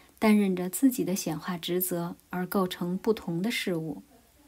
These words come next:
你压根儿无法分辨出这些风马牛不相及的东西，其实源于同一个光源的不同映现。就像走马灯中的烛火，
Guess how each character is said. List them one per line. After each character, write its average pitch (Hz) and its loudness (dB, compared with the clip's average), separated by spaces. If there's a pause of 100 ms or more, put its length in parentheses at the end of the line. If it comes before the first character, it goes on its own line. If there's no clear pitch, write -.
(1400)
你 254 8
压 285 12
根 302 4
儿 294 12
无 277 12
法 214 2
分 220 4
辨 208 6
出 226 6
这 220 4
些 208 4
风 247 4
马 202 4
牛 175 0
不 208 0
相 220 4
及 196 0
的 190 2
东 190 2
西， 185 -2 (280)
其 285 10
实 285 10
源 247 10
于 269 12
同 233 6
一 285 12
个 196 2
光 202 2
源 160 0
的 165 -4
不 202 4
同 170 0
映 208 2
现。 - -4 (1400)
就 220 10
像 202 4
走 202 0
马 208 2
灯 214 4
中 214 4
的 190 4
烛 180 4
火， - -4